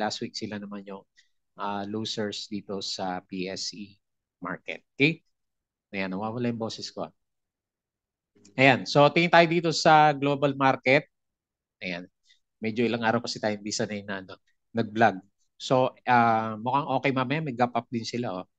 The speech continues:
S and P futures, zero point thirty-six, ah, Dow futures, zero point twenty-seven, and Nasdaq is zero point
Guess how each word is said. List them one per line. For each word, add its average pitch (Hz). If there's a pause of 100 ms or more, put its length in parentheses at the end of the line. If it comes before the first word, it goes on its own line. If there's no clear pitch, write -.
(180)
S 127
and 147
P 160
futures, 156
zero 123
point 127
thirty-six, 123
ah, 104
Dow 117
futures, 117
zero 104
point 101 (560)
twenty-seven, 131
and 110
Nasdaq 117
is -
zero 107
point 101